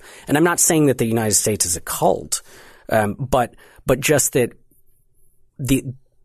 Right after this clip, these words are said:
we should be willing to examine those feelings of association and willing to say, you know,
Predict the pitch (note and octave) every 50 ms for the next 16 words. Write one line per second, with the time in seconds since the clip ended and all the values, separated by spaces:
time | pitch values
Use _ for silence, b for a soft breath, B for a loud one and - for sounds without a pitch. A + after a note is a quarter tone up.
0 | _ - D3+ E3 F3+ E3+ - - D#3 C#3+ B2+ B2 D3 D3 D3+ D3 C#3+ C3+ A#2+ b
1 | b b b b b b - B2+ B2+ E3 F3+ F#3 F3 D#3 C#3+ - - C#3+ C3 A#2
2 | A#2 G#2+ G#2 A2 A#2+ B2 B2+ B2 A2 G2 E2+ D2+ D#2 - - _ _ _ _ _
3 | _ _ _ A2+ A#2+ A#2 A2+ A2 - - - - A2+ A#2 A2 A2 G2+ G2 F#2 -
4 | G2 G2+ - - G2 G2 F#2 - - F#2+ F#2 F#2 F#2 - - F#2+ F#2 F2+ F#2 A2+
5 | A2 A2 G#2 G2+ G2 - - A2 G#2+ G2+ G2 F#2+ F#2+ F2+ - - - - - -
6 | B2 G2+ F#2 F2 F2 E2